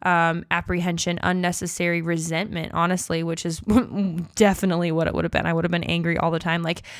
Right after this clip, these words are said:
"Why are you doing that? Like, why do you feel like you have to work out again?" 'Cause it is a lot, right?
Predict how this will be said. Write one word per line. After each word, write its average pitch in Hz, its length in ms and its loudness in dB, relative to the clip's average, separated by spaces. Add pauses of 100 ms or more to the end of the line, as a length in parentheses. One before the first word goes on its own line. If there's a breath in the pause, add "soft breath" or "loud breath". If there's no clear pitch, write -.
(100)
"Why 190 280 4
are 180 40 4
you 214 160 2
doing 180 320 0
that? - 280 -2
Like, - 220 -2
why 170 380 2
do 175 60 0
you 180 120 2
feel - 160 0
like 175 160 0
you 175 100 0
have 165 120 -4
to - 100 -2
work 165 180 -4
out - 160 -2
again?" - 300 -4
'Cause 220 160 -2
it 240 80 -2
is 320 160 0
a 240 60 2
lot, 160 300 -2
right? 185 340 -4